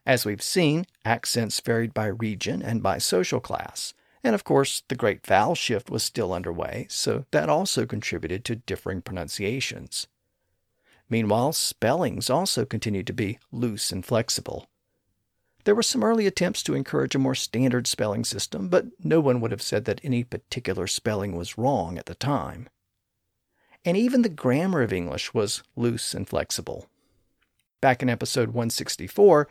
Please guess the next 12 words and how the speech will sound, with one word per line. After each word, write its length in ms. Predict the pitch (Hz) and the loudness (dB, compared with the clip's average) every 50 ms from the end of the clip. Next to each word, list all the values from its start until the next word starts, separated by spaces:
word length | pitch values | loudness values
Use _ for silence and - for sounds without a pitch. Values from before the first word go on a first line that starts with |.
| - - - - - | -8 -20 -20 -8 0
I 80 | 143 147 | 0 2
discussed 460 | 143 - - - 208 202 185 - - | 2 0 0 0 0 0 0 0 0
how 240 | 160 151 147 139 - _ - | 2 4 4 2 2 _ 0
older 340 | - 127 151 180 180 160 139 | 2 4 4 4 4 4 0
grammatical 600 | 117 - 113 104 101 95 104 113 131 - 104 110 | 0 0 -2 -2 0 0 0 -2 -2 -2 -4 -4
forms 480 | 117 - - - 76 67 78 110 123 - | -4 -4 -6 -4 -4 -4 -4 -4 -4 -2
often 320 | 90 90 90 - - 110 | -2 -2 -4 -4 -4 -6
existed 480 | 107 - - - - 80 - - - - | -4 -4 -6 -6 -6 -6 -6 -6 -8 -6
alongside 640 | 85 80 80 80 85 87 - - 78 78 87 113 - _ - | -4 -2 -2 -2 -4 -4 -6 -4 -4 -4 -4 -6 -8 _ -4
newer 400 | 180 202 226 233 185 131 - - _ | 0 2 2 4 4 2 2 0 _
grammatical 460 | - 113 107 92 87 82 - - 82 | -2 -2 0 0 -2 -2 -4 -6 -8
forms. 560 | - - 92 80 - - 65 - - - - | -6 -4 -6 -6 -6 -8 -12 -10 -10 -10 -10